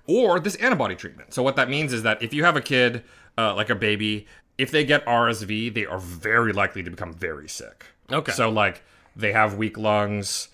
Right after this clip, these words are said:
Speaker 1: or something like that. They're, like, a preemie baby. There's ways that you can basically give them these antibody treatments before they ever get R S V.
Speaker 2: Oh, interesting.
Speaker 1: And then if they do get R S V, the antibody treatment will have helped them have less severe symptoms.
Speaker 2: Okay, okay.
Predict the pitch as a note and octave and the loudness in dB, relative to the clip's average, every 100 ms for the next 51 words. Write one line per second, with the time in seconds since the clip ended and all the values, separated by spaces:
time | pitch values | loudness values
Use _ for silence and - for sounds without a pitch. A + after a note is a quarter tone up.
0 | _ G2 G#2+ F#2 F#2 F2 G2+ F#2+ F#2 F#2+ | _ -8 -6 -6 -4 -6 0 0 0 -2
1 | F#2 F2+ F2 - A2+ G#2 G2+ F#2+ F#2+ G2 | -4 -4 -6 -8 -6 -4 -4 -4 -4 -6
2 | F#2+ - - - - _ B2 C3+ C#3 A2+ | -8 -12 -20 -20 -20 _ -2 2 4 2
3 | G#2 A#2 C#3 F#3 C#3+ B2+ A2 A2+ A#2+ A2 | 0 2 4 2 0 -2 -2 -4 -2 -2
4 | A2+ A2 F#2+ G2 A2 C3 C3+ A#2+ A2+ A#2 | -2 -6 -8 -4 -4 -2 -2 -2 0 0
5 | B2 G2+ F2+ - - E2 E2 E2 - - | 2 0 -2 -6 -14 -12 -12 -12 -14 -14
6 | _ _ G#2 C#3 G3+ - C4 D4+ C4 G3 | _ _ -16 -6 -6 -4 -2 -2 -2 0
7 | A3 C4 A#3 A3+ G3 G#3+ G#3 E3+ F3+ G#2 | 0 0 0 2 4 4 2 0 -6 -6
8 | C#2+ F3 D#3+ E3 D3 B2 A2 F#2 D#3 G3 | -2 4 4 4 -2 -6 -6 0 0 2
9 | F3 - G3 A3+ G3 F3 C3 C#3+ E3+ D#3 | 0 -4 -2 -2 0 0 2 2 2 4
10 | E3+ D#3 C#3+ F3+ D3 A2+ B2 B2 A2+ - | 2 2 -2 -2 0 0 0 2 0 -2
11 | A2+ G2+ F#2+ G#2+ G#2 G2+ - G#2+ - B2+ | -6 -6 -4 -4 -4 -6 -2 -2 0 -4
12 | A#2 - G#2+ G2+ F#2+ G2+ F#2+ F2+ F#2+ - | -4 -4 -2 -2 0 2 2 0 -6 -10
13 | G#2+ G#2 - - F#2 F2 E2+ - - - | 0 0 0 -6 -6 -6 -6 -14 -16 -2
14 | D#3 D#3 G#2 G#2+ - E2+ | -2 0 -4 -4 -6 -12